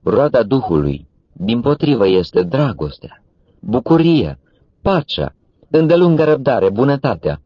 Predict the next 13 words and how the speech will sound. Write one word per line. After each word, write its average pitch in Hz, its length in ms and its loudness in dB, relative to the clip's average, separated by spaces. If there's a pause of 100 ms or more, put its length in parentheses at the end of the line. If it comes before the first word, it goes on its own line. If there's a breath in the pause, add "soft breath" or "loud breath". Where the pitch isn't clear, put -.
(280)
facerea 165 520 -2
de 160 140 0
bine, 90 300 -4
credincioșia, 131 920 0 (240 soft breath)
blândețea, 160 760 0 (280)
înfrânarea 147 600 0
poftelor. 123 600 -4 (1200)
Împotriva 147 600 2
acestor 139 580 2
lucruri 120 540 0 (160)
nu 175 180 0
este 160 360 0
lege. 82 400 -2